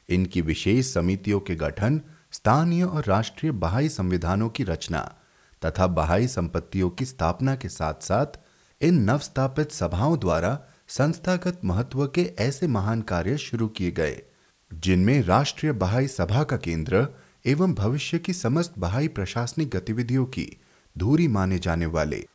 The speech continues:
हजरतुल कुद्स की स्थापना को सबसे महत्वपूर्ण समझा जाना चाहिए। सबसे पहले इसकी स्थापना पावन बाड़ा के रूप में फारस में की गई थी,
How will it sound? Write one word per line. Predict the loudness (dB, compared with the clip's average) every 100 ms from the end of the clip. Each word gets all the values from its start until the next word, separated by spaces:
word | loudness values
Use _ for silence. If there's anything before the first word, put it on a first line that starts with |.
| 2
हजरतुल | 2 4 0 2 2 2
कुद्स | 2 2 2 -4
की | -6 -6
स्थापना | -2 0 0 0 -4
को | -2 -2 -2 -6 -18 -14
सबसे | 0 0 0 0
महत्वपूर्ण | 2 2 0 -4 0 0
समझा | 0 0 0 0
जाना | 0 0 -2
चाहिए। | -2 -2 0 -2 -6 _ _ _ _
सबसे | 0 2 2 -2
पहले | 0 0 2 2 0 -2 -14 -4
इसकी | -2 0 0
स्थापना | -2 0 0 0 0 0
पावन | 0 0 2 4 2 2
बाड़ा | 0 0 0
के | -2 -2
रूप | 0 -2 0
में | 0 0 -6 -12
फारस | -2 0 2 0 0
में | 0
की | 0 -2
गई | -2 -2
थी, | -4 -6 -6